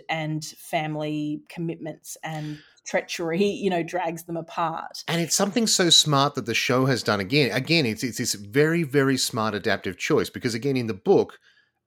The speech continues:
Speaker 2: Alicent is not, not significantly older than Rhaenyra, but she is a few years older at least.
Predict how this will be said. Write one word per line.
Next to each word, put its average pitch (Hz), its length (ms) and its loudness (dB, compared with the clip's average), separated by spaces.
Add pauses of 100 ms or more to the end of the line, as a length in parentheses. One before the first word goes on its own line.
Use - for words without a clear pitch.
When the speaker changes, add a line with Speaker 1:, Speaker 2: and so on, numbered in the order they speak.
Speaker 2:
Alicent 143 560 2
is 107 480 -2 (720)
not, 143 380 0
not 151 220 2
significantly 127 720 0
older 95 380 0
than 87 140 -4
Rhaenyra, 85 440 -4
but 90 100 -4
she 117 260 0
is 127 180 2
a 101 100 -4
few 120 240 -6
years 101 240 0
older 95 320 -2
at 78 60 -8
least. 90 560 -6